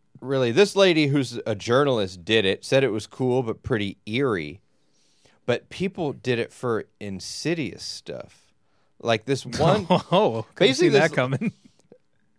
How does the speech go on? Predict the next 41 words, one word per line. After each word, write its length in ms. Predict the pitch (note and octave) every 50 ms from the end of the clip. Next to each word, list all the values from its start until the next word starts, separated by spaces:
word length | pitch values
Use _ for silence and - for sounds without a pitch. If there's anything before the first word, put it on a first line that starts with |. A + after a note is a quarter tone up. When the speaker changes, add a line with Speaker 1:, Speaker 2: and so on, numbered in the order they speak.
| _ _ -
Speaker 1:
Well, 180 | F3 G3 G#3+ G3
just 220 | E3+ B3 A#3 -
the 100 | A3 A3+
idea 320 | G#3+ G3+ F#3 G3+ A#3+ C4+ C#4
of 320 | G#3+ D#3+ - - C3 A#2
getting 300 | A#2 D#3 D#3+ F3 F3 D#3+
a 60 | D3
gig, 200 | C3 C#3 D3+ D3
like, 220 | B2+ A#2+ A#2+ - -
"Okay, 320 | A3 G3+ - G#3 F3+ C3+
I'm 160 | B2+ C3+ D#3
gonna 160 | E3 D#3+ D#3+ C#3+
be 160 | C#3+ D#3 C#3
a 20 |
date. 520 | A#2+ G#2 - B2+ C3 B2 A2 G2+ F#2+ - _
You 220 | - G2 A#2 D#3 E3+
know, 100 | D3 C#3
I'm 100 | D3+ D#3+
gonna 140 | D#3+ E3+ E3
go 140 | D3 E3
on 100 | E3 D#3
a 40 | C#3+
date 260 | C3 - C3+ C3 C3+
with 160 | C3+ C3 A#2 G#2
you. 100 | A2 A2+
I'm 140 | A2+ B2+
gonna 180 | C3 C#3 C3+ C3
go 160 | A#2+ B2+ B2
to 60 | A#2
a 40 | A2+
family 380 | G#2 - - B2+ A#2+ A#2+ A#2+ A2+
reunion. 500 | G#2+ G#2+ G#2+ A2 A2 A2 G#2+ G2+ F#2+ F#2
I'm 160 | F#2+ G2+ A2
gonna 180 | A2+ A#2 A#2 G2+
pretend 360 | A2 G#2 G#2 - A#2 A2 G#2+
to 60 | G#2+
be 140 | G2+ G2+ G2
your 120 | F#2+ F#2+
friend." 460 | - - - A2+ G#2 F#2+ F2+ F2 F2+ - -
And 220 | G#2 G2 G2+ G2+
then 360 | G#2+ A2+ A#2+ A#2 G#2 G2 G2